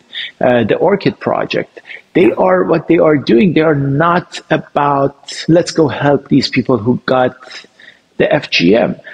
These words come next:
Speaker 1: What they are doing, they try to prevent it, you know, educate families that, you know what, this is not necessary. And some of these families, they started doing less and less, but what I mean is that they used to cut,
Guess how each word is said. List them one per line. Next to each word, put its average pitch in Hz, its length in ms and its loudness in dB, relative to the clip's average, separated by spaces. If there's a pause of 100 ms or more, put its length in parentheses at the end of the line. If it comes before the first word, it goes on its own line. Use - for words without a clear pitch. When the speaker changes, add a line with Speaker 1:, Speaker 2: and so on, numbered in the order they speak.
Speaker 1:
What 156 260 -2
they 165 160 2
are 156 200 2
doing, 160 320 2
they 131 120 2
try 143 360 0
to 147 160 0
prevent 147 680 0
it, - 240 -4
you - 140 0
know, 131 240 0
educate 156 560 0
families 127 540 2
that, 123 160 2
you 127 180 2
know 143 80 2
what, 151 160 0 (280)
this 156 200 0
is 151 140 2
not 147 200 -2
necessary. - 720 -2 (240)
And 160 100 0
some 262 200 -2
of 240 100 2
these 143 220 2
families, 160 440 2
they 143 80 2
started 156 540 0 (340)
doing 190 460 4
less 156 500 4
and 156 280 2
less, 208 340 0
but 156 240 -2 (540)
what 170 280 -2
I 175 140 0
mean 196 300 2
is 131 160 0
that 139 180 0
they 165 100 2
used 180 380 2
to - 80 0
cut, - 480 -4